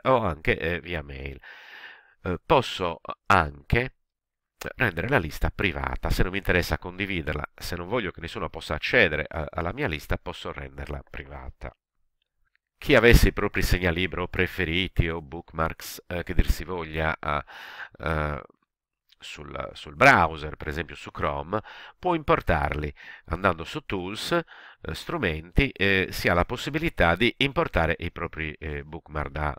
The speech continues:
Google Chrome, da Internet Explorer, Firefox, eh, e così via. Oppure di esportarli, eh, eh, per poterli poi, eh, magari importare in qualche, eh, altro tools, applicazione o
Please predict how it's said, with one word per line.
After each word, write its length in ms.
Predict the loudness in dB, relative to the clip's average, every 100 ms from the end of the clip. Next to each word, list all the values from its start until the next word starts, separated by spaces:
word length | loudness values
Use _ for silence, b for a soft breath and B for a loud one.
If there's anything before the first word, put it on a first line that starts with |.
| -10
Google 300 | -12 -8 -6
Chrome, 580 | 0 2 2 -2 -6 -8 B B B
da 140 | -4 -2
Internet 280 | 0 0
Explorer, 420 | -2 0 4 4 2
Firefox, 720 | 0 0 0 -2 -6 -10 -4
eh, 200 | 0 0 0
e 140 | -8
così 320 | -8 -12 -12
via. 340 | -16 -16 -14 -16 B B B B B B B B B B B B B B B _ _ _
Oppure 360 | -2 -2 -2 2
di 100 | 2
esportarli, 1000 | 2 2 2 4 4 4 2 4 2 2
eh, 480 | 0 2 4 4 0
eh, 420 | -2 -6 -6 -8 -12 -20 _ _ _
per 180 | -2 -2
poterli 440 | -2 0 0 -2
poi, 320 | -6 -8 -10 -12
eh, 160 | -12 -4
magari 280 | -2 0
importare 680 | -4 -4 -4 -2 -2 -2 -6 -8
in 140 | -18
qualche, 580 | -8 -6 -6 -6 -8 -10 _
eh, 220 | -12 -12 -8
altro 800 | -8 -8 -10 -16 -16 -20 -20 _
tools, 420 | _ -12 -10 -10 -10
applicazione 840 | -10 0 0 0 -4 -6 -8 -10 -10
o 420 | -12 -12 -14 -18